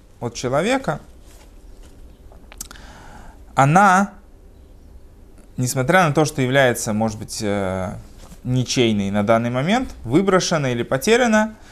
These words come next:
тем не менее, из-за путей мира было постановлено, что эта вещь уже принадлежит человеку, который собирается её себе забрать.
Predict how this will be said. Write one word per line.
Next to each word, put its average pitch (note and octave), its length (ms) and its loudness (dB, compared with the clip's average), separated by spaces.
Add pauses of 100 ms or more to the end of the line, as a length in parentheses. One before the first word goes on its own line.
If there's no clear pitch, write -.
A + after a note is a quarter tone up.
(180)
тем C3+ 160 -2
не D3 100 0
менее, F#3 400 2
из-за C3 220 -4
путей C3+ 240 -6
мира F#3 260 2
было D3+ 220 0
постановлено, D3+ 680 0
что - 160 -6
эта D#3 240 0
вещь D#3+ 240 4
уже C3+ 340 4
принадлежит A2 480 -4
человеку, D3+ 460 0
который B2 300 -2
собирается B2 560 0
её A#2 420 2
себе A2+ 320 -2
забрать. G#2 540 0